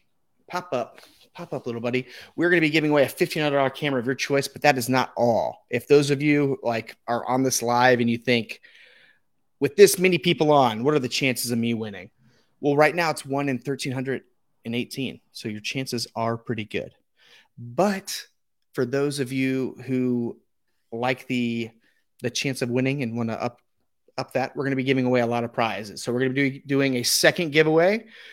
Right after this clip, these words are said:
We're gonna be giving away a, a full year to the photo mentorship. We're gonna be giving a full year of the photo mentorship, which is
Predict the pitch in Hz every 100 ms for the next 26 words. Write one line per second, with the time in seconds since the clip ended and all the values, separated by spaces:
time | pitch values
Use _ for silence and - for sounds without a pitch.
0 | - - 147 151 143 131 143 139 135 131
1 | 127 127 127 104 120 113 113 110 - _
2 | _ _ _ _ _ _ _ _ _ -
3 | _ _ _ - 113 - 147 151 165 180
4 | 185 _ _ _ 120 120 147 139 104 117
5 | - _ _ _ _ _ _ - - 139
6 | 131 - 117 120 - - 131 131 135 135
7 | 135 - 113 110 - 107 - - - _
8 | _ - 117 117 113 113 113 104 - 135
9 | 131 131 123 120 117 117 _ - - _
10 | _ - 123 123 120 143 135 135 143 135
11 | - 151 - - _ _ _ _ _ _
12 | _ _ _ _ _ - 113 - 113 110
13 | 104 -